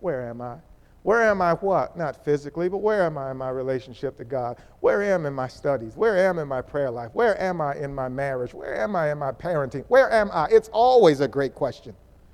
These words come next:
And it always relates to where am I in relationship to God? Jo-, uh, Adam and Eve are no longer where they once were. You see, they had never run away from God before. They had never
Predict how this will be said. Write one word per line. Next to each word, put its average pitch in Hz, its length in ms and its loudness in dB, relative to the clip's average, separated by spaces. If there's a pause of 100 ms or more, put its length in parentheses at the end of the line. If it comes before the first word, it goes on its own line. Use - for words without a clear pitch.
(340)
And 247 120 8
it 240 100 10
always 285 440 12
relates 247 420 10
to 254 140 2
where 294 260 10
am 277 180 8
I 269 160 8
in 285 140 6
relationship 294 680 6
to 294 80 4
God? 254 480 8 (340)
Jo-, 175 240 4
uh, 233 240 0
Adam 202 320 6
and 190 100 0
Eve 214 220 0
are 185 140 4
no 196 160 2
longer 202 360 2
where 190 200 4
they 185 120 2
once 175 320 -2
were. 156 180 0
You 139 120 -4
see, 156 220 -4
they 160 160 0
had 151 120 -4
never 156 300 -4
run 147 180 -6
away 147 260 -2
from 139 200 -16
God 143 260 -4
before. - 380 -8
They 156 140 -2
had 143 100 -4
never 147 320 -6